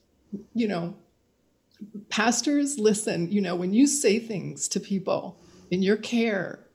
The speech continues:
you have to understand how powerful that is, because you are literally speaking for God.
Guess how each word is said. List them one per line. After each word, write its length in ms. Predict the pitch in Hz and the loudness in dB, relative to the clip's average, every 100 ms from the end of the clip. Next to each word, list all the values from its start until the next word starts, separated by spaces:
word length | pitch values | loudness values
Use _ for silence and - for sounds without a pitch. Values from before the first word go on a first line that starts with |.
| - | -6
you 260 | 202 254 | 6 8
have 340 | 311 240 233 233 | 8 4 -2 -2
to 120 | - | -6
understand 680 | 180 165 165 - 170 165 185 | -4 -4 -4 -2 0 -2 -4
how 180 | - 196 | -2 -4
powerful 960 | - - 220 240 220 - - - - - - - - | -4 -2 0 2 -2 -4 -6 -6 -10 -20 -20 -20 -2
that 240 | 180 170 | 0 2
is, 440 | 208 269 233 - 190 | 4 2 0 -6 -6
because 460 | 196 202 214 185 | -6 0 0 0
you 300 | 165 208 233 | -6 -2 0
are 280 | 240 196 180 | 0 0 -2
literally 640 | 196 208 330 311 214 156 | -2 6 6 6 2 0
speaking 380 | 185 - 202 190 | -4 -4 -4 -4
for 120 | 175 | -6
God. 380 | 160 - - - | -2 -2 -2 -8